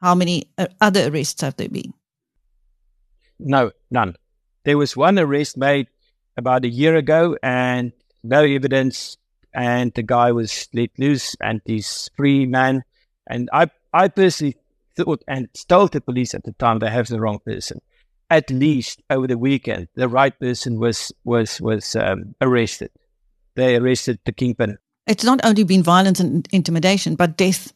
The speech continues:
Speaker 1: too. People have been killed.
Speaker 2: Yeah, unfortunately, people have been killed. A driver of us has been killed in Cape Town. He was gunned down in broad bu-, daylight. He was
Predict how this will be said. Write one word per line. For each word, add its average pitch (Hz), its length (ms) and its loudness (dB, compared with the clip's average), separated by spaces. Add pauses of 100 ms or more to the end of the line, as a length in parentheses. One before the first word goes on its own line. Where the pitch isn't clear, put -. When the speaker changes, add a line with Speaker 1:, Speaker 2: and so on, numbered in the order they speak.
(120)
Speaker 1:
too. 240 300 -4 (760)
People 180 180 -2
have 180 120 -2
been 175 140 -2
killed. - 440 -2 (360)
Speaker 2:
Yeah, 151 200 6
unfortunately, 151 880 -2 (240)
people 143 280 -2
have 127 180 0
been 120 140 -4
killed. 147 340 0 (160)
A - 80 -10
driver 127 380 2
of 127 160 0
us 127 260 0
has 117 100 -10
been 113 200 -2
killed 127 280 -2
in 113 140 -4
Cape 123 240 0
Town. 123 160 2
He 110 100 0
was 113 240 -4
gunned 123 280 2
down 120 260 2
in 110 140 -6
broad 123 300 0
bu-, - 80 0 (160)
daylight. 117 640 2
He 110 120 -8
was 110 320 -6